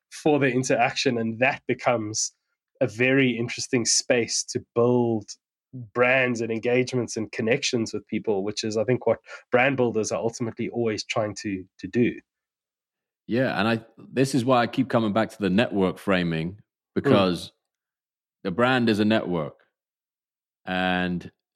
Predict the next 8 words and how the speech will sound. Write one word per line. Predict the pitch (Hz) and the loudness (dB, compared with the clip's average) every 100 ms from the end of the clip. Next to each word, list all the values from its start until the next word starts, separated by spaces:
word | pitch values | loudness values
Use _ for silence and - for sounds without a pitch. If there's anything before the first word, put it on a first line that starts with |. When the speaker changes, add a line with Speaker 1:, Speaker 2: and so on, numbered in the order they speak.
| - | -4
Speaker 2:
I | 98 | -4
think | - 139 92 | 0 0 2
now | 104 113 117 110 | 2 4 2 2
people | - 107 101 | 2 2 2
are | 92 | 2
realizing | 98 107 98 90 87 90 87 87 90 _ _ _ _ _ _ _ _ _ _ _ 110 | 4 4 4 2 0 -2 -2 -4 -6 _ _ _ _ _ _ _ _ _ _ _ -2
there's | 110 104 | 0 2
a | 107 98 | 2 0